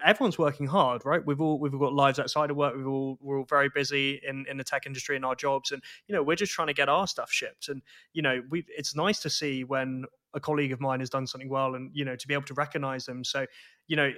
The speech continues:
you've gotta, as you say, you've gotta put, put yourself out there. It's great for your internal brand, um, is the term I've heard used, um, for it before, where, you know, you just get recognized for what you're doing. And I totally agree about the being in the room. I can't remember which, which, like,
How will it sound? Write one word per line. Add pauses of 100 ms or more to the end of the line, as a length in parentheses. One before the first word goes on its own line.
you've
gotta,
as
you
say,
you've
gotta
put,
put
yourself
out
there.
It's
great
for
your (240)
internal
brand, (160)
um,
is
the
term
I've
heard
used,
um,
for
it
before,
where, (280)
you
know,
you
just
get
recognized
for
what
you're
doing.
And (380)
I
totally
agree
about
the (100)
being
in
the
room.
I
can't
remember
which,
which,
like,